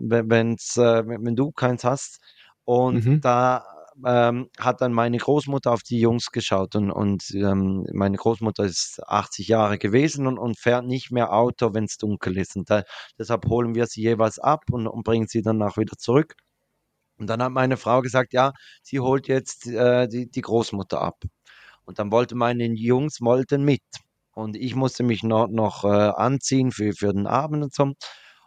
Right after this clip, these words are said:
Speaker 1: Und dann bin, sind die Jungs gegangen. Und ich hatte aber schon alle Lego-Teile rausgesucht.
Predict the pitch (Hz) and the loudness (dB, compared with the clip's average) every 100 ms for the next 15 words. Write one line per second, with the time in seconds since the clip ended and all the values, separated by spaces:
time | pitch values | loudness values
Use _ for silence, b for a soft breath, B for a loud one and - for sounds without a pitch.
0 | _ 120 117 113 113 117 117 - _ _ | _ -4 0 2 2 0 -6 -12 _ _
1 | - 123 117 127 101 104 117 104 120 131 | -12 -8 -6 -6 -10 -6 -6 0 2 2
2 | 127 - 101 110 143 190 - _ B B | -2 -8 -2 0 0 -4 -10 _ B B
3 | B 139 151 - 147 165 127 131 - 131 | B -4 -4 -2 -2 2 2 0 -2 -6
4 | - 127 160 147 123 156 165 - 123 135 | -2 0 2 4 4 2 -2 -2 0 2
5 | 131 98 110 - - 147 - 143 - - | 2 0 -2 -4 -4 -6 -6 -8 -8 -10